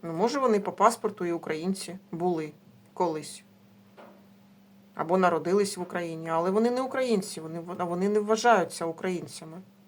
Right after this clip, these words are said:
Тому що вони працюють за гроші. Да, ось тут, бачите, м, колісниця, тобто рух,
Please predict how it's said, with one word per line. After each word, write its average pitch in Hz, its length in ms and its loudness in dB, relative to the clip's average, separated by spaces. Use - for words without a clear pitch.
Тому 247 120 -2
що 359 160 0
вони 330 140 4
працюють 262 440 -2
за 226 100 4
гроші. 180 400 -2
Да, 190 140 4
ось 175 160 2
тут, 160 360 -12
бачите, 165 640 -6
м, 156 300 -12
колісниця, 214 760 2
тобто 151 720 -4
рух, 196 400 2